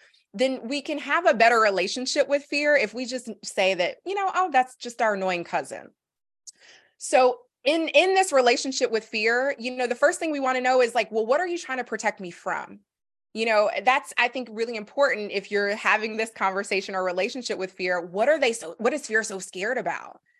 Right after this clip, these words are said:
And again, uh, it's, it's trying to protect us from physical and social harm. That, that's what it is.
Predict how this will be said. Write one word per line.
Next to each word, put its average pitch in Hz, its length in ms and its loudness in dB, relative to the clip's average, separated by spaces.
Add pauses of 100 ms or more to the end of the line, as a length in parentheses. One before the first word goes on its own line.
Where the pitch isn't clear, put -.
(320)
And 226 120 2
again, 240 360 2
uh, 208 240 0
it's, 226 280 -2
it's 233 180 -2
trying 208 340 -4
to 285 120 -10
protect 240 420 -4
us 208 180 -4
from 196 200 -10
physical 202 720 -6
and 196 140 -10
social 175 800 -6
harm. 170 500 -8 (140)
That, 190 280 2
that's 165 380 -4
what 175 240 -4
it 170 100 -6
is. - 460 -12